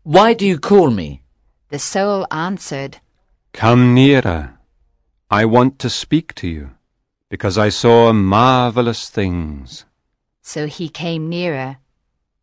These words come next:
Speaker 2: and sat in the water and listened. The soul said to him,
Speaker 3: "When I left you, I went towards the south and travelled.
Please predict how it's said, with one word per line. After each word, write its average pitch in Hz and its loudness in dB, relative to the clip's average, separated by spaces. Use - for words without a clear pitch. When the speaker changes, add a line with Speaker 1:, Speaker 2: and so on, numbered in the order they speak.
Speaker 2:
and 160 -6
sat - -6
in 160 -8
the 147 -12
water 147 -10
and 143 -8
listened. 131 -10
The 180 -4
soul 285 2
said 240 0
to 165 -8
him, 131 -8
Speaker 3:
"When 98 2
I 135 6
left 139 0
you, 87 -4
I 92 -4
went 113 0
towards 131 -2
the - -8
south 101 -4
and 95 -6
travelled. 85 -10